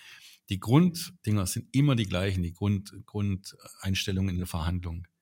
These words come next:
Und dass unsere Bundesregierung, dass unsere, unsere Ampelregierung hier keine Ka-,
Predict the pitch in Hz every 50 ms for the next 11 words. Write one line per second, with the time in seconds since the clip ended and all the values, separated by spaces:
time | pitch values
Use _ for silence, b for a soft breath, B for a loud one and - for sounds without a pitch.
0 | b b b b b b b b b b b b b b b b b _ _ _
1 | - 110 104 101 90 - - - - _ _ _ _ _ _ _ _ _ _ _
2 | _ _ _ _ _ - 101 98 - - 262 190 190 - 135 123 107 123 170 190
3 | 190 160 - - 104 92 98 98 92 95 92 - 92 - 117 110 101 - 107 101
4 | - - 107 107 101 - - - 95 92 90 87 - - - 143 170 165 151 120
5 | 98 90 82 95 92 87 87 85 80 - - _ _ _ - - - 127 113 -
6 | - - - - - 165 180 175 165 - - 147 - - 120